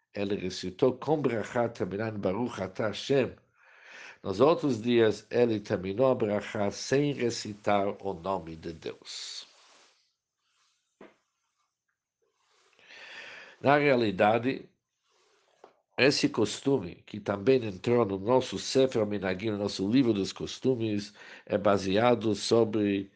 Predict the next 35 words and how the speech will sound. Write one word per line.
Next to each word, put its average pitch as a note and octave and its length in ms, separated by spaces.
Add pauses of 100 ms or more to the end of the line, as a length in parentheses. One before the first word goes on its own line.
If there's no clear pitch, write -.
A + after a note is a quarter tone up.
(300)
as - 180
palavras A2+ 720
do A2 80
Alter G2+ 340
Rebbe G#2+ 140
do G#2 140
Balatá F#2 500
em G#2 120
seu G#2+ 260
Sidur. F#2 560 (1400)
Diferente, B2 640
ou C3+ 80
seja, B2 340
no A2 80
Shulchan B2 480
Aruch A#2 360
dele, C#3 520 (360)
não B2 240
se - 200
encontra A#2+ 500
esse G#2+ 160
assunto, A2 500
se - 120
encontra G2+ 220
somente A#2 380
no A#2 100
Sidur. F#2+ 460 (500)
Diz D3 220
o D#3 80
Balatá B2 440
em A#2 120
seu G#2 240
Sidur, A2+ 500
Tfilat A2+ 480
Haderech, G2+ 580